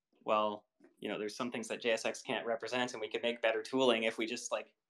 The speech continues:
th-, throw out the underlying issue, which is this sort of limited D S L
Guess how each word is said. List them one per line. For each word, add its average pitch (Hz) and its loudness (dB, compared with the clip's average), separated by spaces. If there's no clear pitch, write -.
th-, - -14
throw 120 12
out 117 12
the 113 6
underlying 117 4
issue, 120 0
which 107 -2
is 101 -8
this - -4
sort 113 2
of 110 0
limited 110 4
D 117 12
S 113 8
L 110 4